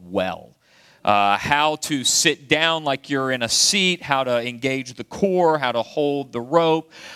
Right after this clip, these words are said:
Uh, it, it was an intense lesson on how to wakeboard well. And then I got in the water. Now remember, I had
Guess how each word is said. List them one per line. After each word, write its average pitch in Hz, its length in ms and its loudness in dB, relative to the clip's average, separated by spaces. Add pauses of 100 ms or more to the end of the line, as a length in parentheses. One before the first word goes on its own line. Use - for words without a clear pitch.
(140)
Uh, 123 420 2
it, 160 200 2
it 180 140 0
was 147 320 0
an 143 200 -4
intense 175 600 -4
lesson 160 640 0
on 127 260 -2
how 151 300 -2
to 165 80 -4
wakeboard 127 560 -4
well. 107 460 -4 (640)
And 113 120 -4
then 139 160 0
I 127 120 -2
got 120 220 -2
in 113 60 -20
the 101 60 -12
water. 95 480 -6 (420)
Now 135 200 2
remember, 180 580 4
I 165 140 4
had 160 260 2